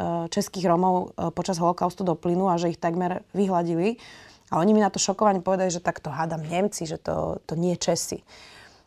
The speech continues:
Eh, a ja som im potom povedala, že to boli Česi, mm, a oni znova, že nie, nie, to, to Nemci. Nevieme si to priznať, alebo čo je ten problém, že,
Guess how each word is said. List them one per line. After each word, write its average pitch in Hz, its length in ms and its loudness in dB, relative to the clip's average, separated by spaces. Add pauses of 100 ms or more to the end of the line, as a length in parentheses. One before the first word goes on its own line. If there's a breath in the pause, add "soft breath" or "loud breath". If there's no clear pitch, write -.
(200 loud breath)
Eh, 185 80 0
a 165 320 2
ja 170 80 -2
som 262 160 6
im - 40 2
potom 254 200 4
povedala, 277 240 6
že 180 80 -4
to 175 80 2
boli 160 240 0
Česi, 269 560 0 (240)
mm, 170 240 -2
a 170 160 -4
oni 190 160 2
znova, 196 240 2
že 202 160 0
nie, 247 160 2
nie, 226 160 2
to, 202 320 0
to 202 160 -4
Nemci. 202 400 -4 (560 loud breath)
Nevieme 185 320 0
si - 160 -8
to 254 80 -2
priznať, 202 480 -2
alebo 220 320 2
čo 226 160 -2
je 320 80 -4
ten 240 160 -2
problém, 180 480 -2
že, 170 400 0